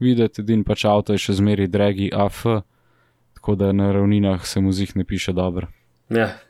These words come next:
Speaker 2: mislim, super, da so to krogov naredili, no. Jaz sem ful vesel, da so vsaj ta reliability toliko spilali, da, da lahko nabijajo kroge, ampak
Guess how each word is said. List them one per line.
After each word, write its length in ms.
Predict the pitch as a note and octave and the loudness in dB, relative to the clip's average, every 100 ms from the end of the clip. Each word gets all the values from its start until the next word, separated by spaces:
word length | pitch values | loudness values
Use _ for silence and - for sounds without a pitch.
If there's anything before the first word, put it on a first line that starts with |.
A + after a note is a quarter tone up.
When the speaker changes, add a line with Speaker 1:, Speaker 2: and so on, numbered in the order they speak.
| _ - | _ -4
Speaker 2:
mislim, 400 | C3 C3 B2 - - - - _ _ _ _ _ | -2 0 -2 -2 -14 -20 -20 _ _ _ _ _
super, 340 | - D3+ D3+ A2+ | -2 0 0 -2
da 100 | A2 | -2
so 140 | A2 | -2
to 100 | A2 | -4
krogov 380 | A2+ A2+ A2 G2+ | -2 0 0 0
naredili, 320 | G2 G2+ G#2 F#2+ | -2 -4 -4 -4
no. 180 | F#2+ | -4
Jaz 200 | F#2+ G2+ | -4 -4
sem 140 | - G#2+ | -6 -8
ful 180 | - A2 | -4 -4
vesel, 320 | G#2 - G#2+ | -4 -2 -2
da 100 | G2+ | -2
so 160 | - F#2+ | -2 -6
vsaj 280 | - G2 G2 | -2 -4 0
ta 300 | G2+ G2+ G2+ | -2 0 -2
reliability 1000 | G2 G2 G2 G2 G#2+ G2+ - G2+ F#2+ - _ _ - | -4 -6 -6 -6 -6 -6 -6 -6 -6 -8 _ _ -4
toliko 180 | G#2+ - | -4 -4
spilali, 500 | - A2 G#2 G2+ F#2+ | -4 -2 0 -2 -2
da, 320 | G2 F#2+ F#2+ | -4 -4 -4
da 140 | G2 | -4
lahko 260 | G2+ G2 - | -4 -4 -6
nabijajo 500 | G2+ G#2 A2 G2+ G2 | -6 0 0 0 -2
kroge, 420 | - G#2+ G#2 F#2+ | -4 -2 -2 -4
ampak 400 | F#2+ F#2+ G2 - | -6 -6 -8 -10